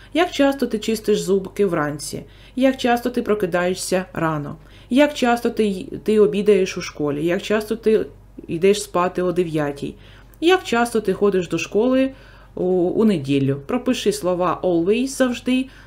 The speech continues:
sometimes, інколи, never – ніколи. Вправа третя – аудіювання. Listen and match, then write.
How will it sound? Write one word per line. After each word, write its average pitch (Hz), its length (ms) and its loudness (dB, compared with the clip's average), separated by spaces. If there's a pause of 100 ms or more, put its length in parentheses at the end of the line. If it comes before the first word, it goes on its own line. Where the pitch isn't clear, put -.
sometimes, 240 800 0
інколи, 240 640 2
never – 185 460 0
ніколи. 147 580 -4 (1300)
Вправа 294 300 4
третя – 320 380 2
аудіювання. 202 840 0 (480)
Listen 285 360 2
and 220 240 4
match, 156 500 -2
then 190 260 0
write. 147 420 -2